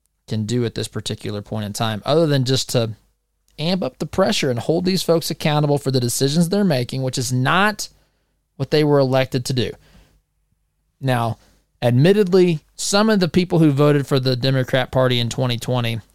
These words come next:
want precisely this, but it is not the majority. That is not what people want. Now, Jen Psaki, good old Jen Psaki, I, I gotta tell you,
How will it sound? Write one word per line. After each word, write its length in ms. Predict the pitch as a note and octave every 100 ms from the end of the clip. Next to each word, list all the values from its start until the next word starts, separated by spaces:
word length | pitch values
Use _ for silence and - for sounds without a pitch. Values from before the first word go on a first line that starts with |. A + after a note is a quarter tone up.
| -
want 400 | C3 D3+ D3+ -
precisely 640 | C3+ B2 D3+ C#3+ B2+ C3
this, 220 | A2+ G#2 -
but 160 | D#3+
it 40 | F#3+
is 140 | C3
not 460 | B2+ C3+ E3 F3+ G3+
the 40 |
majority. 680 | D#3+ C#3 B2+ A#2+ A#2 A#2 A#2 _ _ _ _ -
That 160 | C3+
is 100 | C3
not 320 | C3+ C3 C#3 B2+
what 280 | B2+ B2 - _ _ _ _ _ _ -
people 560 | C#3+ C3+ C3 B2 A#2 _ _ _ _ _ _ _ _ _
want. 400 | C3+ G3 G3 G#2+
Now, 360 | A#2+ D#3 D3+ D3
Jen 380 | C3+ B2+ G#3+ F3
Psaki, 760 | - A3+ C4+ C4 - A#2+ D#3+ D3+ _ _ _ _ - -
good 140 | G3
old 160 | F#3+ -
Jen 180 | B2+ A2
Psaki, 460 | - G2 G2+ -
I, 220 | F#3+ - - _ _ _ _ _
I 140 | - E4
gotta 120 | A3
tell 240 | - F#3+
you, 200 | C#3+ A#2